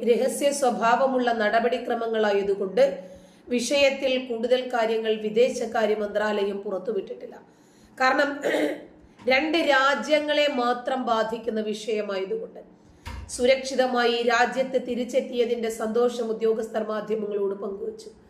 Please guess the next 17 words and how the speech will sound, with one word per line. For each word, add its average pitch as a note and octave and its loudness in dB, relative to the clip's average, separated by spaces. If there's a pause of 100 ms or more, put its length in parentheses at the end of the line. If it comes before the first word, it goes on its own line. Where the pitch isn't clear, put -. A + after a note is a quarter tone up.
(480)
മോചനത്തിനായിട്ടുള്ള C#4 2
പ്രധാനമന്ത്രിയുടെ B3+ 2
ഇടപെടലും A#3 2 (520)
അവർ A#3+ 2 (140)
തങ്ങളുടെ A3 4 (460)
നന്ദി G#3+ 0
അറിയിച്ചു. F#3+ 0 (840)
ക്യാപ്റ്റൻ B3+ 4
നവതേജ് B3+ 2
സിംഗ് C4+ -4 (720)
ഗിൽ, A3+ 2 (560)
ക്യാപ്റ്റൻ C4+ 2 (260)
ബിരേന്ദ്രകുമാർ C4 2 (260)
വർമ്മ, A3 2 (800)
ക്യാപ്റ്റൻ B3 0 (160)
സൗരഭ് C#4 2 (140)
വസിഷ്ഠ, A3 -2